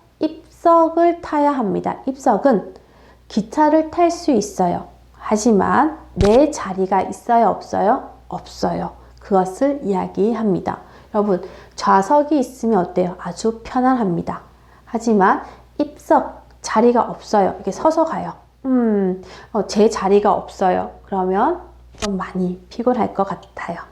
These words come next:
그렇죠? 자, 그리고, 음, 왕복. 왕복은, 자, 기차표를 삽니다. 비행기표를 삽니다. 자, 가요. 그리고 또 와요.를 같이 사는 거를 어떻게? 같은 표를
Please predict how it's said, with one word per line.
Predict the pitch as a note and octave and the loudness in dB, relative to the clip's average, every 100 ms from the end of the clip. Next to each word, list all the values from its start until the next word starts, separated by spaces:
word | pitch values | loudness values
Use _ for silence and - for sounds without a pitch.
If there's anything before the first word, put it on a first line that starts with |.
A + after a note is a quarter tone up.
| - | -10
그렇죠? | F#3 - - F#3+ D4 D#4+ - - - - | -10 -8 -6 0 2 0 -12 -20 -20 -20
자, | - - - - - - _ | -10 -8 -8 -16 -20 -20 _
그리고, | - G#3+ B3 A3+ G#3 E4 E4 - | 0 2 2 4 6 6 2 -2
음, | C#4 A3 F3+ F#3 - - - _ _ - - | 2 4 2 -4 -14 -20 -20 _ _ -20 -4
왕복. | G3 G3 G3+ F#3+ A#3 - - - | -2 2 4 6 4 4 -4 -8
왕복은, | F#3 G3 G#3 C4+ B3+ C4 F3 - - - _ | 0 4 6 4 6 4 2 -10 -20 -20 _
자, | - A3 - | -8 -8 -10
기차표를 | - G#3+ - E4+ E4+ E4 D#4 | -8 -2 2 2 4 4 4
삽니다. | D#4 D4 C#4+ C4+ C#4 C#4 C#4 | 4 2 2 4 4 4 0
비행기표를 | - G#3 B3 D4+ D4+ D4+ C4+ C4 | -4 2 2 2 0 -2 4 4
삽니다. | C4 G#3 F#3 F#3 G3 F#3+ - - | 2 -2 0 0 0 -2 -14 -12
자, | - G#3 | -8 -8
가요. | - A3+ B3+ G#3+ - - _ _ _ | 0 4 4 2 -4 -20 _ _ _
그리고 | - G3+ A#3+ D4+ D4+ | -6 -4 -2 -4 0
또 | D#4 | 2
와요.를 | G#3+ F3+ G3 G3 - - _ _ _ _ _ _ _ _ B3+ A3+ - - | 2 0 -2 -2 -8 -20 _ _ _ _ _ _ _ _ 2 2 -2 -20
같이 | - - G3 - - G#3 - _ | -10 -8 -8 -4 -2 -2 -6 _
사는 | - C4 C4 | -2 0 2
거를 | G3+ A3+ | 2 2
어떻게? | G#3 - - C#4+ D4 | 0 -4 2 2 2
같은 | G3+ - C4 | -2 -6 -4
표를 | C4 G3+ B3 F#4 - | 0 2 2 2 -2